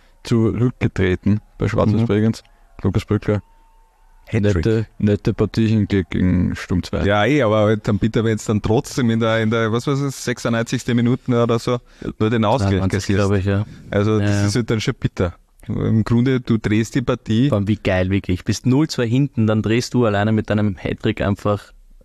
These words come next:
Speaker 3: auf drei zu zwei und bist dem Sieg so nah. Eigentlich sicher auch eine Lösung, nachdem auf einmal der Trainer weg ist und der Co. übernimmt. Und dann kriegst du halt eben noch diesen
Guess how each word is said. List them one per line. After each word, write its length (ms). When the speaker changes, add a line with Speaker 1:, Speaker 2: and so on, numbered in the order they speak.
Speaker 3:
auf 200
drei 200
zu 120
zwei 380
und 140
bist 240
dem 140
Sieg 260
so 180
nah. 440
Eigentlich 320
sicher 260
auch 160
eine 420
Lösung, 420
nachdem 340
auf 100
einmal 240
der 140
Trainer 300
weg 200
ist 220
und 200
der 100
Co. 260
übernimmt. 480
Und 380
dann 200
kriegst 260
du 40
halt 80
eben 200
noch 300
diesen 400